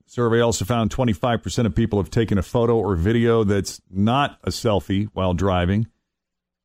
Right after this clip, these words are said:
Top reasons on the board, "Oh, there was just an amazing view." Or,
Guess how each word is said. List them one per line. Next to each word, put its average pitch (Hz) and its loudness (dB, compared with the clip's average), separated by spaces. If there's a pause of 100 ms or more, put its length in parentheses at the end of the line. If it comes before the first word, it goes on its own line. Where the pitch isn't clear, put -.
(220)
Top 107 -2
reasons 95 0
on 98 0
the 95 0
board, 135 0 (160)
"Oh, 160 0
there 110 0
was 85 -6
just 110 -8
an 101 2
amazing 98 2
view." 135 0 (1040)
Or, 80 0